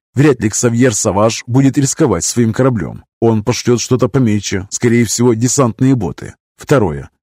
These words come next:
Пиратский десант будет состоять из киборгов, модификантов и бойцов в тяжёлых скафандрах. Два Джи есть два Джи. Третье. Они не посмеют использовать тяжёлое оружие против Сезама. Лупить ракетами по бункеру или внутри его значит рисковать своей добычей.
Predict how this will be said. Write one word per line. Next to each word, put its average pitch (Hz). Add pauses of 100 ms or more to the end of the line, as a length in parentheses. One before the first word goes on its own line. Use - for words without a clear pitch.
Пиратский 117
десант 107
будет 131
состоять 127
из -
киборгов, 107
модификантов 123 (100)
и 131
бойцов 135
в -
тяжёлых 123
скафандрах. 78
Два 120
Джи 107
есть 113
два 117
Джи. 104 (240)
Третье. 104 (120)
Они 131
не 127
посмеют 127
использовать 113
тяжёлое 123
оружие 117
против 123
Сезама. 80 (180)
Лупить 120
ракетами 123
по 123
бункеру 123
или 123
внутри 120
его 120
значит 113
рисковать 117
своей 120
добычей. 127